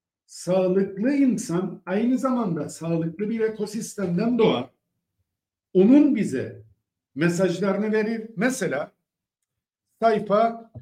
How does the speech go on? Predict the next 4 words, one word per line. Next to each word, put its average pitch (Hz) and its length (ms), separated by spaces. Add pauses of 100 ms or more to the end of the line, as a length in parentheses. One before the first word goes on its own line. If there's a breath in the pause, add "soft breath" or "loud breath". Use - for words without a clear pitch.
(1040)
e, 139 80 (1160)
yüz 170 280
bir 165 260 (1040)
der. 113 280